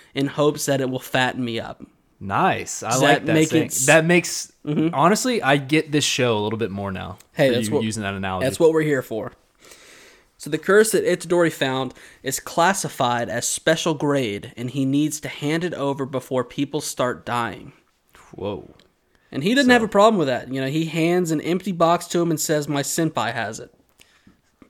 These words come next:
Speaker 1: He goes on to say, "As a matter of fact, they were talking about removing the talisman tonight at school,"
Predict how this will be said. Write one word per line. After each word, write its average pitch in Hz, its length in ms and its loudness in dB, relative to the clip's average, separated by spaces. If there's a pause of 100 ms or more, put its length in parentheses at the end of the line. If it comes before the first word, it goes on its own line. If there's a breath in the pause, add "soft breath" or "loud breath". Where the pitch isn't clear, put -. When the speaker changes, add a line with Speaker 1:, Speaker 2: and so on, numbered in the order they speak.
(240)
Speaker 1:
He 175 80 -2
goes 160 240 4
on 170 160 4
to 156 60 0
say, 139 360 0 (640 soft breath)
"As 139 180 0
a 151 60 2
matter 175 320 4
of 170 80 0
fact, 160 420 2
they 147 120 2
were 147 100 0
talking 160 400 0
about 143 280 0
removing 156 480 2
the 143 80 -2
talisman 151 580 0
tonight 143 480 -2
at 113 200 -8
school," - 520 -4